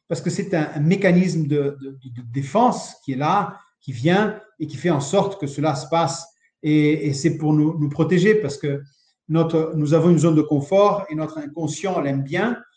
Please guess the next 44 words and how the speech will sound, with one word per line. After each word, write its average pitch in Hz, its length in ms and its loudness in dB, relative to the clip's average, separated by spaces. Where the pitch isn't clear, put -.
parce - 280 -4
que 196 480 0
on, 160 200 -8
il 139 100 -4
sait 214 460 4
que 151 80 -4
dans 214 260 4
la 202 140 6
zone 175 200 2
de 151 100 2
confort, 180 520 -4
nous 151 80 -6
sommes 185 380 -6
en 170 100 -8
sécurité. 160 840 -4
Mais - 80 -8
cette 240 200 -2
sécurité, 175 480 -4
elle 156 100 2
est 135 40 2
vraiment 160 280 -2
terrible 147 360 -6
parce 139 160 -4
que 160 60 -6
c'est 151 260 -2
une, 151 320 -4
une, 156 180 -6
une 165 220 0
illusion. 170 560 2
Elle 151 100 -8
est 147 220 -4
une 143 80 -4
simple 165 560 -4
illusion. 143 460 -2
Parce - 100 -20
qu'on 202 140 0
veut 208 120 2
beaucoup 202 520 0
plus 302 340 4
que 170 80 -8
ce - 100 -8
que - 80 -14
nous 139 200 -8
avons. 135 100 -10